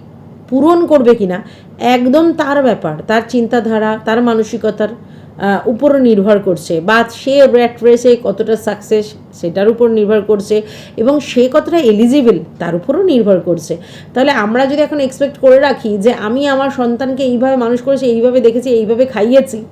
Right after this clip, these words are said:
তাহলে আমার সন্তানও সেটাই করবে, আহ, সেটা পসিবল নয়। কারণ কি বলো তো, তার কারণটা হচ্ছে জল কিন্তু সবসময় নিচের দিকে গড়ায়। আমাদের বাবা মারা আমাদেরকে মানুষ করেছে,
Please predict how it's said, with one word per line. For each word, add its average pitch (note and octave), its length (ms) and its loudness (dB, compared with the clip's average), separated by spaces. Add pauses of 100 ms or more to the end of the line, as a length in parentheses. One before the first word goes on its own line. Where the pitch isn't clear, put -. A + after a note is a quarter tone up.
(640)
তাহলে B3 300 4
আমার A#3+ 240 0 (120)
সন্তানও A#3 440 -2
সেটাই G#3+ 420 0
করবে, A#3 480 4 (460)
আহ, F#3 300 -4
সেটা C4 240 0
পসিবল A3 520 2
নয়। E3+ 140 -4 (140)
কারণ A3+ 260 0
কি C4 140 -4
বলো B3 260 2
তো, C4+ 140 -6 (340)
তার G#3 140 -4
কারণটা A#3+ 420 -2
হচ্ছে C#4+ 240 0
জল G3+ 420 2
কিন্তু D4+ 240 -4
সবসময় C4+ 360 -6
নিচের G#3+ 340 0
দিকে G3 200 0
গড়ায়। D#3+ 320 -4 (500)
আমাদের C4+ 400 2
বাবা C#4 240 2
মারা C#4+ 180 0
আমাদেরকে C#4 360 -2
মানুষ C#4 260 -6
করেছে, C#4+ 380 2